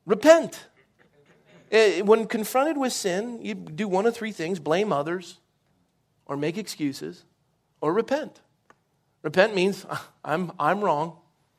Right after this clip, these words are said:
Will you forgive me?" And then we're restored and we're, we're back to work. And, and in this picture, y-, we get overtaken in sin. And the Lord says, "Restore such a brother in gentleness." We love catching people in sin.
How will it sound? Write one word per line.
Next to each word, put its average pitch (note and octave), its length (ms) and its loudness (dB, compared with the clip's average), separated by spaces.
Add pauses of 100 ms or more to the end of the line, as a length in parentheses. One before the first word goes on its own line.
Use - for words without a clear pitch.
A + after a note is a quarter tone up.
(240)
Will D3 160 -6
you E3 140 -6
forgive C#3 320 -8
me?" A#2 100 -20 (840)
And D3+ 80 -6
then F#3+ 120 0
we're A3 100 -2
restored G#3+ 460 -2
and F#3 60 -6
we're, C#3+ 200 -6
we're D#3+ 140 -6
back D3+ 300 -2
to F3+ 100 -8
work. C3 360 -10 (1000)
And, F3 160 2
and F3 180 0
in F#3 100 2
this G#3+ 160 4
picture, E3+ 560 -2 (400)
y-, G3 140 -2
we G3+ 120 -2
get G#3+ 200 6
overtaken A3 1000 2
in E3+ 200 -2
sin. D#3 560 0 (1200)
And E3+ 120 0
the F3 60 6
Lord G3 200 4
says, F#3+ 220 0
"Restore A3 440 2
such G3+ 360 -4
a F3 40 -6
brother D3 400 2
in D#3+ 200 -6
gentleness." C#3+ 720 -8 (720)
We G3+ 240 2
love G3+ 480 2
catching E3 340 -6
people D#3+ 320 -10
in C3 120 -12
sin. B2 240 -10